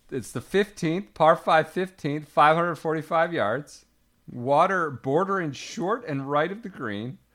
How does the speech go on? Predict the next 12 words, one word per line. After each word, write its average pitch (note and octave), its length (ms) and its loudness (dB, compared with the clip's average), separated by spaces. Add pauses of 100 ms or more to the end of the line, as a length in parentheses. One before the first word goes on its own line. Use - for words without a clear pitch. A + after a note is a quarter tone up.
(580)
Eighty-seven C4 760 2
percent G#3+ 380 0
of C3+ 60 -6
the E3+ 60 0 (180)
field G#3+ 300 -2
<laughs> - 100 -16
goes D3 200 -6
for E3 160 -14
the D#3 100 -14
green D#3 380 -10
in G2+ 120 -10
two C#2 360 -12